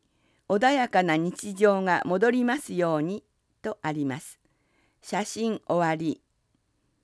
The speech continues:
本誌に掲載したイベントなどは、新型コロナウイルスの影響により、中止、延期となることがあります。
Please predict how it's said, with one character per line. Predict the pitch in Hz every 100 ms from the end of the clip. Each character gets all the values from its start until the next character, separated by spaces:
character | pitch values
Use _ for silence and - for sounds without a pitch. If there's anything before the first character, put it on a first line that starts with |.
| _ _ _ _ _ _ _ _ _ _ _ _
本 | 262 302 285
誌 | -
に | 185 170
掲 | 214 214
載 | 214 190 220
し | -
た | 185
イ | 165 170
ベ | 202
ン | 208
ト | 190
な | 190 180
ど | 165
は、 | 143 175 - - _
新 | - 269 269
型 | 262 262
コ | 247 220
ロ | 247
ナ | 240 240
ウ | 240
イ | 220
ル | 190
ス | -
の | 147 139
影 | 185 208
響 | - 196 185
に | 180
よ | 175 165
り、 | 156 - _ _ -
中 | 233 233
止、 | 220 - 208 185 _ _ _ _ -
延 | 262 262
期 | -
と | 277 240
な | 247
る | 247
こ | 214 202
と | 190
が | 160
あ | 151
り | 147
ま | 123
す。 | - -